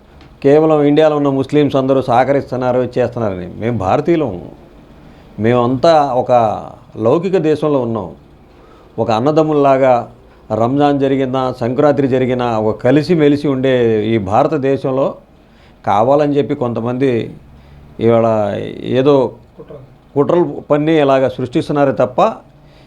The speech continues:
Speaker 1: భారతదేశంలో మట్టికి మేమందరం అన్నదమ్ముల్లాగానే ఉన్నాం. ఇక్కడ మేము భారతదేశంలోనే పుట్టాం, భారతదేశంలోనే సస్తాం. మాకు సస్తే ఇక్కడే పాతి పెడతారు. మా తాతలు ముత్తాతలు కూడా ఇక్కడే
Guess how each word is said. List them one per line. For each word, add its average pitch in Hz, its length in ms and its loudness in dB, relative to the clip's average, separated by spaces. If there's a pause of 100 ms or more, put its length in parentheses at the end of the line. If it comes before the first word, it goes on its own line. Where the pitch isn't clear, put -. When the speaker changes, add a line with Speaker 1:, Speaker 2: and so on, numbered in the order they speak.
(160)
Speaker 1:
భారతదేశంలో 139 680 0
మట్టికి 131 540 -2 (280)
మేమందరం 113 400 -2
అన్నదమ్ముల్లాగానే 127 720 0
ఉన్నాం. 147 320 0 (600)
ఇక్కడ 127 180 -2
మేము 120 220 -2
భారతదేశంలోనే 139 680 2
పుట్టాం, 143 480 -2
భారతదేశంలోనే 147 800 0
సస్తాం. 143 480 -2
మాకు 139 180 2
సస్తే 143 400 2
ఇక్కడే 185 240 0
పాతి 143 260 0
పెడతారు. 104 380 -4 (760)
మా 110 120 0
తాతలు 151 400 0
ముత్తాతలు 147 500 0
కూడా 151 200 2
ఇక్కడే 180 520 -2